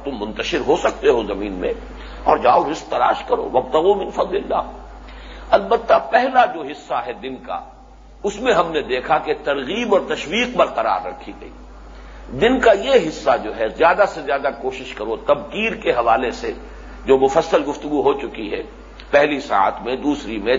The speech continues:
تیسری میں، چوتھی میں، پانچویں، مسجد میں پہنچ جاؤ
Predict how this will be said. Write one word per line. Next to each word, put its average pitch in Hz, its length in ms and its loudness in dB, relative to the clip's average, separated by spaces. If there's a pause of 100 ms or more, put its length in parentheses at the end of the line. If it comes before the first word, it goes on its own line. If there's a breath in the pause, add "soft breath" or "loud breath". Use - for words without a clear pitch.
تیسری 110 360 -4
میں، 110 200 2
چوتھی 120 420 2
میں، 113 240 -2
پانچویں، 113 380 -2
مسجد 156 380 -4
میں - 140 -2
پہنچ 147 260 0
جاؤ 76 160 -2